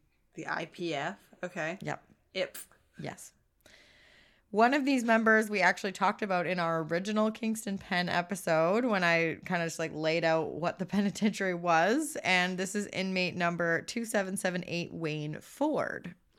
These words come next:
Speaker 1: Okay.
Speaker 2: Wayne was
Speaker 1: Wayne, come on down.
Speaker 2: Yeah. So Wayne was a member, uh, of the inmate police force. He was serving a life sentence for the murder of his mother, Minnie Ford, on May sixteenth,
Speaker 1: Aw.
Speaker 2: nineteen sixty-three.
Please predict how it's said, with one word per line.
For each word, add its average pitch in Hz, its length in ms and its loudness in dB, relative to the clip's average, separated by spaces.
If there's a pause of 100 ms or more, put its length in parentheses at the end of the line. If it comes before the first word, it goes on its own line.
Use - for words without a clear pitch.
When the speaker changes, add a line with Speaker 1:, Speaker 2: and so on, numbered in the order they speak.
(800)
Speaker 1:
Okay. 185 320 -12 (460)
Speaker 2:
Wayne 233 480 2 (140)
was 214 160 4
Speaker 1:
Wayne, 196 200 -2
come 196 220 -4
on 226 200 0
down. 208 440 -2
Speaker 2:
Yeah. 175 200 0 (140)
So 214 260 0
Wayne 226 400 2
was 277 160 2
a 254 40 0
member, 208 560 4
uh, 175 320 6
of 175 140 -2
the 165 140 -2
inmate 170 260 -4
police 220 320 -2
force. 208 400 2
He 196 140 -4
was 180 140 -2
serving 180 380 0
a 165 120 0
life 165 400 0
sentence 185 520 -4
for 190 140 -4
the 180 100 0
murder 165 400 0
of 165 160 0
his 170 220 -4
mother, 165 560 0
Minnie 165 400 -2
Ford, 214 560 0
on 170 320 -2
May 165 140 -2
sixteenth, 185 580 -6
Speaker 1:
Aw. - 60 -16
Speaker 2:
nineteen 165 420 -4
sixty-three. 233 1040 -4